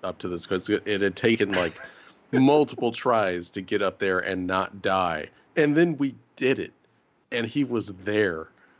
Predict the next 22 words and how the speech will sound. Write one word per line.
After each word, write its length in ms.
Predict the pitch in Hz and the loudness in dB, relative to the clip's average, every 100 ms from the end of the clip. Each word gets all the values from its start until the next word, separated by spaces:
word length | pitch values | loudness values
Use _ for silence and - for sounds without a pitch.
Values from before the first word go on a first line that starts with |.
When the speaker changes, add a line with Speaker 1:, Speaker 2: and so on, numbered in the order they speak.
| _ - | _ -12
Speaker 1:
And 100 | 101 | -10
he 160 | 107 101 | -6 -6
just 300 | 95 90 - | -4 -6 -6
turned 320 | - 104 104 | -2 0 0
around 300 | 95 92 95 | 0 0 0
and 100 | 92 | -4
he 100 | 80 | -10
jumped 420 | 78 - 80 76 | -12 -6 -6 -4
off 220 | 80 85 | -4 -4
the 100 | 95 | -4
side 280 | 87 - 78 | -6 -4 -4
of 60 | 82 | -4
the 80 | 90 | -4
building 440 | 85 85 82 - | -4 -6 -6 -8
and 140 | 82 | -8
died. 360 | 80 82 85 - - - - - | -2 -2 -2 -8 -16 -20 -18 0
And 160 | 123 | 2
we 100 | 101 | 4
failed 340 | 95 - 95 101 | 2 0 0 2
the 80 | 110 | 2
mission. 460 | 123 - 90 82 - _ _ | 2 2 -6 -8 -12 _ _
Speaker 2:
Yeah. 160 | 120 95 | -4 -4